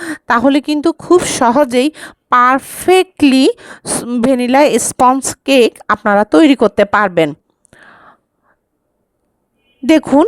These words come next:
আমার কেকটা কতটা সফট, এটা আমি আগেই আপনাদেরকে এই জন্য দেখিয়ে নিচ্ছি।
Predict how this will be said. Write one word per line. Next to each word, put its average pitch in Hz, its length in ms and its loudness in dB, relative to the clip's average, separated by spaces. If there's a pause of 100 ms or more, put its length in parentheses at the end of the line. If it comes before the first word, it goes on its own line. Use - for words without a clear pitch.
(140)
আমার 294 360 0
কেকটা 285 460 -2
কতটা 285 400 0
সফট, 254 500 0 (140)
এটা 226 260 -2
আমি 226 180 -2 (100)
আগেই 240 440 2
আপনাদেরকে 233 560 -4
এই 320 160 0
জন্য 226 340 -4
দেখিয়ে 233 560 0
নিচ্ছি। 170 540 -2